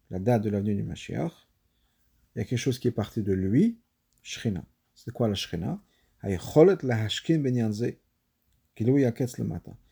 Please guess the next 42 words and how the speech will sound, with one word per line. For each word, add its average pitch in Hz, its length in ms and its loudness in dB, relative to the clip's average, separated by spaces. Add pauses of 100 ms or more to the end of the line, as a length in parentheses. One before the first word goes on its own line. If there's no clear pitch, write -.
(200)
La 101 100 -4
possibilité 127 800 0 (480)
de 120 80 -2
faire 151 480 6
venir 151 720 6
ici, 151 560 -2 (380)
puisque - 180 -12
la 120 100 0
Shekhinah, 131 280 -2
ça 127 140 0
veut 113 60 0
dire 110 160 0
présence, 123 640 -2 (920)
de 120 120 4
rendre 143 380 6
présent 147 800 2
ici, 120 440 -4 (240)
le 113 120 -2
matin, 127 440 0 (540)
en 117 80 0
bas 113 140 4
dans 104 100 0
notre 90 240 -6
monde. 147 280 -4 (920)
Chez 101 180 -4
eux, 107 60 4
Pirouche, 170 380 6
la 143 60 0
Shon 147 200 -2
Shekhinah, 147 320 -2
Shekhinah, 143 420 -6
Butlambesh, 123 400 -4
c'est - 100 -10
ça 147 140 -6
que - 140 -6
le 131 40 -2
mot 120 120 0
de 110 80 0
Yak-, 107 340 0
Shekhinah 123 400 0
veut 101 140 -2
dire. 85 180 -6